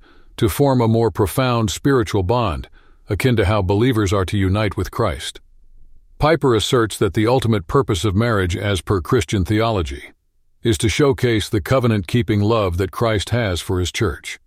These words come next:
This covenant is not merely a legal agreement, but a deep, enduring commitment marked by love, sacrifice, and a perpetual bond. In Piper's view, every Christian marriage has a divine calling to mirror this holy relationship,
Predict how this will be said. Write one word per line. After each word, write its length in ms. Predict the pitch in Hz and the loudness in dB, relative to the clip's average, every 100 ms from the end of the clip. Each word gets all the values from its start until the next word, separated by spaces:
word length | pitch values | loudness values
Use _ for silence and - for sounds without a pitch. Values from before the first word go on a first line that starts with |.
| _ _ _ _ _ _ | _ _ _ _ _ _
This 180 | - 131 | 0 0
covenant 460 | - 135 117 104 95 | 2 0 2 0 0
is 160 | 110 | 0
not 220 | 95 117 101 | 2 0 0
merely 340 | 117 117 107 | 2 2 2
a 80 | 95 | 2
legal 460 | 98 123 110 104 | 2 2 2 0
agreement, 560 | 95 95 113 90 71 - _ _ _ _ _ | 0 2 2 0 -4 -16 _ _ _ _ _
but 120 | 104 | 0
a 60 | 104 | 2
deep, 400 | 92 127 120 - | 2 0 0 0
enduring 560 | 104 92 127 120 107 | 2 2 2 2 0
commitment 500 | 87 113 123 101 95 | 0 0 0 0 -2
marked 320 | 101 107 104 | 0 0 -2
by 140 | - 98 | -2 -2
love, 460 | 98 117 92 76 | 0 0 0 -4
sacrifice, 800 | - 120 110 98 - 87 73 - | -4 -2 -2 -4 -2 -6 -4 -10
and 140 | 92 95 | -4 -4
a 40 | |
perpetual 640 | 78 90 113 104 95 85 | -2 -2 -2 -2 -2 -2
bond. 520 | 82 104 85 - - - _ _ _ _ _ | 0 -2 -2 -8 -16 -20 _ _ _ _ _
In 180 | 110 95 | -2 2
Piper's 440 | 131 151 127 92 | 2 2 0 0
view, 440 | 80 78 64 - _ _ _ _ | -2 -4 -6 -16 _ _ _ _
every 280 | 117 135 120 | 0 2 2
Christian 420 | 139 - 127 113 | 2 0 2 2
marriage 400 | 113 110 110 98 | 2 2 0 0
has 180 | 110 95 | 0 0
a 60 | |
divine 540 | 95 98 110 117 117 104 | 0 0 0 0 0 0
calling 400 | 120 113 104 92 | 0 2 0 0
to 100 | 104 | 2
mirror 340 | 113 123 98 | 2 2 2
this 240 | 92 92 | 0 -2
holy 240 | - 107 98 | 0 0 0
relationship, 760 | 92 98 101 92 82 - - | 0 0 -2 -4 -6 -8 -12